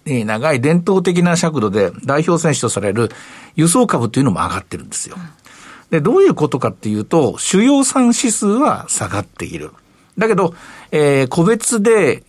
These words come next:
Speaker 1: それぞれこう、個性的なといいますか、特徴を捉えて投資する人たちのお金は、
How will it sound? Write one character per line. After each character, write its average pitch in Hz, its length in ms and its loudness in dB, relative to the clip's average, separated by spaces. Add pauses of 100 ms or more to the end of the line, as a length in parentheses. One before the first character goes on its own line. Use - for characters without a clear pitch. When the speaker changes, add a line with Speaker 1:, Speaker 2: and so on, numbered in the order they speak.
(160)
Speaker 1:
そ 202 140 0
れ 233 80 2
ぞ 220 140 0
れ 170 120 0
こ 147 260 2
う、 123 60 -4
個 165 140 0
性 233 260 2
的 - 260 -2
な 208 120 2
と 208 120 -6
い 101 40 -2
い 95 40 -6
ま 90 80 -6
す - 80 -6
か、 - 140 -10
特 170 240 -6
徴 247 240 2
を 240 60 2
捉 233 300 0
え 202 100 2
て 131 100 -2
投 127 160 0
資 139 120 -4
す - 140 -2
る 143 60 0
人 135 180 -4
た 123 120 -2
ち - 100 -8
の 107 80 0
お 98 40 -4
金 117 240 0
は、 127 260 0